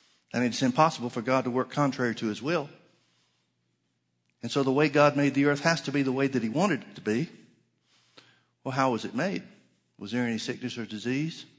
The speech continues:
before sin en-, entered the scene? No. Was there any unfruitfulness or unprodu-, in-, unproductive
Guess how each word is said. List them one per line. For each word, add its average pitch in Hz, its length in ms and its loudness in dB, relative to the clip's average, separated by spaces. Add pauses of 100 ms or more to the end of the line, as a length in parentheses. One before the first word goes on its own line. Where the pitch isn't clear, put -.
(100)
before 117 240 -8
sin 139 320 -4
en-, 139 240 -6
entered 135 280 -2
the 123 80 -6
scene? 160 300 -6 (1120)
No. 104 300 -4 (1080)
Was 110 140 -2
there 131 340 4
any 147 220 4
unfruitfulness 160 720 2
or 135 100 0
unprodu-, 147 600 2
in-, 143 300 -2
unproductive 160 920 2